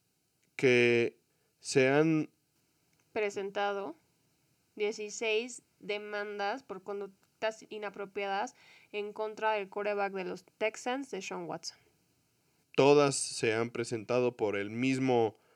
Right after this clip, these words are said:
Speaker 1: abogado por conductas inapropiadas que incluyen, eh, acoso sexual o algunas otras, pues, actitudes predatorias, vamos a decir, que,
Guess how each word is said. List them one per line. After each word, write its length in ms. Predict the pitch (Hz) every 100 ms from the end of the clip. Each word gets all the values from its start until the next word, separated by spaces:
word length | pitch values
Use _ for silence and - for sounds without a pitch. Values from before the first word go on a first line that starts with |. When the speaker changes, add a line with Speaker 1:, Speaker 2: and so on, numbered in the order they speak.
| _ _
Speaker 1:
abogado 840 | - 117 131 139 160 160 160 180 - _
por 460 | - 127 135 147 143 _ _ _ _ _
conductas 680 | - 131 139 147 - 135 -
inapropiadas 920 | 143 127 120 117 107 135 127 127 143
que 140 | - 104
incluyen, 840 | 107 - 143 147 139 131 135 135 _ _ _ _ -
eh, 240 | - -
acoso 400 | - 104 113 101
sexual 840 | 104 98 - 147 143 147 143 143 135
o 400 | 107 101 101 98 _ _ _ -
algunas 480 | 104 110 120 120 120
otras, 420 | 117 127 110 - _ _ _ _ _ _ _
pues, 200 | - 269
actitudes 960 | 165 - 147 175 170 170 147 - - - _ _ _
predatorias, 840 | 135 123 120 123 - 156 147 143 147
vamos 360 | 131 131 120
a 100 | 131
decir, 440 | 120 120 - 131 139
que, 340 | 131 110 85